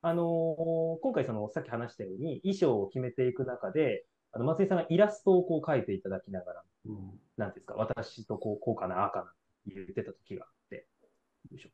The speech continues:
Speaker 1: その時の資料がですね、あの、残ってまして、いただいたので、ちょっと写しながらお話ししたいと思います。
Speaker 2: あ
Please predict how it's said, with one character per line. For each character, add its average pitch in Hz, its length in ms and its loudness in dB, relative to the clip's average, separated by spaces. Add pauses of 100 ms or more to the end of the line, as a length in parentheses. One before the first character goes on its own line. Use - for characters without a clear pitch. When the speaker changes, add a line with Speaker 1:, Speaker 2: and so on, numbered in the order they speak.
(140)
Speaker 1:
そ - 80 4
の 190 60 4
時 208 200 6
の 104 80 2
資 - 160 0
料 107 160 4
が - 80 -8
で - 160 -14
す - 60 -18
ね、 - 80 -16 (600)
あ 95 220 -2
の、 92 140 -10 (320)
残 113 240 2
っ - 100 -8
て 98 120 -4
ま 90 140 -8
し - 120 -20
て、 - 240 -12
い 117 80 -4
た 101 120 -2
だ 98 120 -2
い 92 60 -4
た - 100 -14
の - 120 -18
で、 - 80 -16
ち - 60 -16
ょ 104 60 -14
っ - 20 -14
と 98 120 -4
写 104 160 -6
し 95 120 -6
な 101 100 -2
が 92 100 -6
ら 87 100 -12
お 90 120 -10
話 - 300 -12
し - 40 -20
し - 40 -20
た 95 140 -6
い 95 80 -14
と - 120 -2
思 - 80 2
い - 40 2
ま - 20 4
す。 - 60 2
Speaker 2:
あ - 380 -8